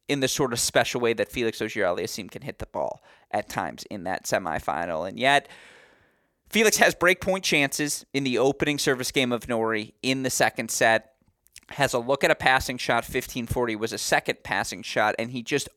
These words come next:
unloads a forehand. It easily a hundred ten miles per hour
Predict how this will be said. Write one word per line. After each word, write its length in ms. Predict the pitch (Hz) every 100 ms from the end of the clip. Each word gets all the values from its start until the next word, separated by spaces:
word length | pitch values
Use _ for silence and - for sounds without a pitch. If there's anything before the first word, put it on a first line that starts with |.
| _ -
unloads 640 | 185 170 160 147 139 120
a 80 | 117
forehand. 580 | - 92 82 135 - - - -
It 180 | 139 - _
easily 480 | 240 240 208 196 175
a 60 | 143
hundred 320 | 156 127 120
ten 180 | 139 120
miles 300 | 110 107 -
per 180 | -
hour 280 | 82 95 -